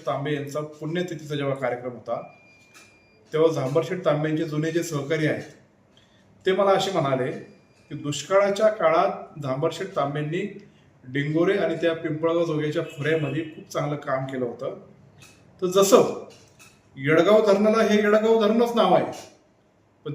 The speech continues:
त्याच्या मागचा जो बॅकवॉटर आहे त्याला विघ्नर जलाशयाचं नाव आहे. माणिकडो धरणाला हे माणिकडो धरणच नाव आहे, पण त्याच्या मागं शहाजी राजे सागर असं नाव आहे.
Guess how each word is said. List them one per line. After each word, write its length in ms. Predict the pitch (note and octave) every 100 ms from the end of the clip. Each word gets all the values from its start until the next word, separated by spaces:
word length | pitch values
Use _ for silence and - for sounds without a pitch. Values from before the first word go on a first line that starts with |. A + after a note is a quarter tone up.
| -
त्याच्या 280 | D#3+ - A3+
मागचा 320 | G#3+ - G3+
जो 200 | G#3 G#3
बॅकवॉटर 520 | F3+ F#3+ G3+ G3 F3
आहे 220 | D3 C3 B2 - - _ - -
त्याला 160 | E3+ F#3+
विघ्नर 400 | D#3 D3+ F3 F3
जलाशयाचं 580 | C#3+ C3 B2+ A#2+ B2+ A#2+
नाव 80 |
आहे. 160 | G#2 - _ _ _ _ _ - _ _ _ C3+
माणिकडो 500 | C#3 D#3 F#3+ G#3 G#3+
धरणाला 340 | G3+ G#3 A3+
हे 80 | G#3+
माणिकडो 440 | G#3 G3 G#3+ A3+
धरणच 360 | G#3+ G#3+ A#3+ -
नाव 200 | A3 F3
आहे, 120 | D#3 - - - _ _ _ _ -
पण 100 | E3
त्याच्या 260 | D#3 F3+ G3
मागं 460 | F#3+ F3 G3+ A3 - -
शहाजी 440 | - D3+ E3+ G3+
राजे 300 | F#3 D#3+ F3
सागर 380 | F3 D3+ D#3+ F3
असं 200 | D#3+ C3+
नाव 160 | B2+
आहे. 140 | A2+